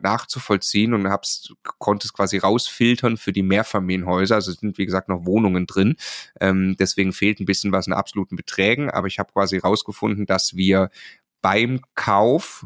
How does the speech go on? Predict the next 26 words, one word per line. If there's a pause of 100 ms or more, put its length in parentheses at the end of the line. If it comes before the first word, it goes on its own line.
Mieteinnahmen
auf
die
Häuser
hatten
von
vierhundertfünfundvierzigtausend
Euro (440)
und
jetzt
sechshundertsiebzigtausend
Euro. (460)
Und (180)
das
ist
exakt
die
Magic. (200)
Das
ist (220)
die
Magic
bei
einer,
bei
einer